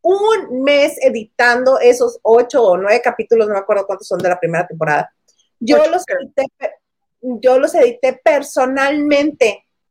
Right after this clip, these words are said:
Speaker 1: Oye, ¿por qué dejas así a tu hija? En, me acuerdo todavía, un capítulo entero lo dedicaron a Mauricio y a Aislinn, que si la cena romántica, que si los dos juntos, que si van a,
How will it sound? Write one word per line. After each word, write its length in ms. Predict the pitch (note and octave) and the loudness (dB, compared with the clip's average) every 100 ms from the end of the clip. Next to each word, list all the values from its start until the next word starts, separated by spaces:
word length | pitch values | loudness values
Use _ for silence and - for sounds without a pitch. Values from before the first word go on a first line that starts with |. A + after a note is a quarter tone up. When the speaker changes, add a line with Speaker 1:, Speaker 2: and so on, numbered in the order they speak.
| _ _ _ _ _ | _ _ _ _ _
Speaker 1:
Oye, 400 | - F#3+ A3 G#3+ - | -6 4 4 4 -4
¿por 120 | - | -8
qué 100 | F#3+ | -6
dejas 260 | F#3+ C4+ | -8 -8
así 180 | D#4 B3+ | -6 -4
a 100 | A3+ | -2
tu 140 | B3 B3 | -2 -2
hija? 480 | C#4+ F4+ C#4+ - _ _ - | -4 -6 -6 -8 _ _ 0
En, 300 | B3 A#3+ A#3+ | 2 2 0
me 120 | B3 B3+ | 0 2
acuerdo 340 | B3 C#4+ D#4 | 4 4 6
todavía, 360 | E4+ E4 C#4 - | 4 4 2 2
un 220 | E4 F#4+ | 2 2
capítulo 440 | G4 F#4 F4 F4 | 2 0 0 0
entero 400 | C#4 C4+ C#4 C#4+ | 0 2 2 4
lo 100 | D#4 | 6
dedicaron 580 | B3+ G#3+ G#3+ B3 B3 C#4+ - _ - | 6 4 4 4 4 2 -6 _ -8
a 80 | G#3+ | 0
Mauricio 460 | G#3+ A3 B3 D4 | 2 2 2 2
y 100 | C4+ | 4
a 40 | G#3+ | 4
Aislinn, 440 | A#3 A#3+ C4+ C#4+ | 4 0 0 0
que 120 | B3 | -2
si 160 | B3 A#3 | 0 0
la 140 | G#3 | 0
cena 280 | G#3 A3+ A3 | 0 0 2
romántica, 540 | G#3+ G#3+ G#3+ G#3+ - - | 0 0 -2 -4 -16 -8
que 120 | A#3+ | -8
si 120 | A#3 | -4
los 160 | G3 G3 | -4 -2
dos 200 | F#3+ - | -4 -4
juntos, 340 | A#3+ A3+ A#3+ | -4 -2 -4
que 80 | A#3+ | -4
si 140 | A#3+ | -2
van 180 | G#3+ G#3 | 0 0
a, 160 | G3+ | -2